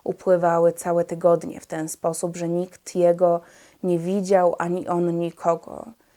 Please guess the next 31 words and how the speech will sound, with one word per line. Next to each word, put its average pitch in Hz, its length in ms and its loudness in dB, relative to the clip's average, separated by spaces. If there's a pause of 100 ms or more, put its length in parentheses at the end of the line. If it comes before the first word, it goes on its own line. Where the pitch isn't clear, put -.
(260)
Jedynym 226 380 0
znakiem, 202 460 -4
że 185 120 -2
stary 175 320 0
żyje, 185 340 0
było 175 280 0
tylko 175 400 -2
znikanie 175 500 -4
żywności 175 600 -4
pozostawionej 165 720 -6
na 165 120 -6
brzegu 175 520 -2 (420)
i 170 100 -4
światło 175 480 0
latarni 165 540 0
zapalone 165 520 -4
co 170 140 -4
wieczór 170 360 0
z - 80 -12
taką 190 320 -4
regularnością, 170 880 -4 (380)
z - 80 -10
jaką 165 300 -4
słońce 165 500 -6
wstaje 170 380 0
rankiem 170 420 -2
z 170 100 -6
wody 165 300 -2
w - 60 -20
tamtych - 380 -10
stronach. 196 720 -12